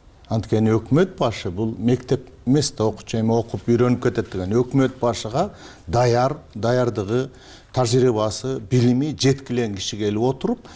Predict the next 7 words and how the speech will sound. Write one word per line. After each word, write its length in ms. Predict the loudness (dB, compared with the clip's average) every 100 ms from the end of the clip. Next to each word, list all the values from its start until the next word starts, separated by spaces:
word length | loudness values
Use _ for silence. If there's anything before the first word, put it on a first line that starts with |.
| -20 -2
эчтекени 640 | 0 2 0 0 2 4
үйрөнбөй, 640 | 4 4 4 2 2 0 -2
окубай, 680 | 0 0 -2 -2 0 -2 -6 -12
э, 580 | -10 -8 -8 -6 -6 -8 -14 -20 -12
көрбөй, 560 | 2 4 4 2 0 0
жаңылбай, 560 | 0 0 -2 -2 -4 -2
адашпай 640 | -2 -2 -6 -2 -2 -2